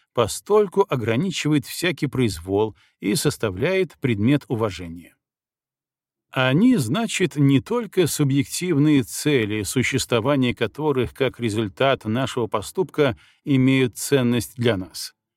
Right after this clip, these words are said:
Они объективные цели, то есть предметы, существование которых само по себе есть цель, и эта цель не может быть заменена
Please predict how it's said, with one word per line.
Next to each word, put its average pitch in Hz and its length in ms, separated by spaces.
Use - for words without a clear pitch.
Они 226 500
объективные 151 960
цели, 90 480
то 123 180
есть 123 280
предметы, 110 720
существование 131 880
которых 160 640
само 165 420
по 156 140
себе 135 480
есть 147 420
цель, 117 400
и 135 100
эта 117 240
цель 180 460
не 127 200
может 131 440
быть 185 320
заменена 127 720